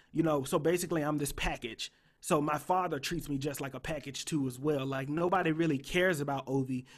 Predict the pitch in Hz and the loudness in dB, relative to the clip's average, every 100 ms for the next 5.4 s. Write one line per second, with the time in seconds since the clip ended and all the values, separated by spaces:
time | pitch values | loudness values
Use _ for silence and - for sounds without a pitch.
0 | - 160 156 160 151 - 190 139 160 143 | -4 0 4 4 2 -2 -2 0 0 0
1 | 135 131 - - _ _ _ _ 156 156 | -2 -4 -8 -20 _ _ _ _ -2 0
2 | 135 139 135 135 175 135 147 135 156 165 | 0 -2 -4 -4 -4 -2 -2 0 2 4
3 | 160 165 160 143 151 147 131 165 147 139 | 4 4 4 2 -2 -2 -4 -2 -2 -2
4 | 135 143 139 - 175 151 - 139 143 147 | -2 -2 -2 -2 0 0 0 -4 -2 -2
5 | 135 135 135 127 | 0 -2 -2 -6